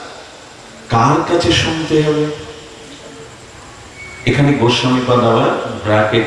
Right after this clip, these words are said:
দিয়েছেন। এই যে শ্রবণাঙ্গ ভক্তির এত মহিমা, কার মুখে ভাগবত শ্রবণ করতে হবে? আচ্ছা, কিভাবে শ্রবণ করতে হবে? কোন বিষয় শ্রবণ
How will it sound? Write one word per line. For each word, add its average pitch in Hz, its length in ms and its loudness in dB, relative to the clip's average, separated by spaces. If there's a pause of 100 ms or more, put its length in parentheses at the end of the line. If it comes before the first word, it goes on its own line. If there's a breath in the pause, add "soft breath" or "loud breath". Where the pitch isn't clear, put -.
(100)
দিয়েছেন। 87 380 -4 (680)
এই 151 300 2
যে 220 80 2
শ্রবণাঙ্গ 180 920 2
ভক্তির 160 460 2
এত 180 180 4 (100)
মহিমা, 175 500 2 (420 loud breath)
কার 127 460 2
মুখে 190 200 0
ভাগবত 170 440 4
শ্রবণ 165 440 2
করতে 165 320 2
হবে? 160 160 2 (3250)
আচ্ছা, - 300 2 (220)
কিভাবে - 640 2
শ্রবণ 196 400 4 (100)
করতে 190 360 -2
হবে? 185 220 -4 (500)
কোন 160 380 2
বিষয় 214 380 4
শ্রবণ 214 340 2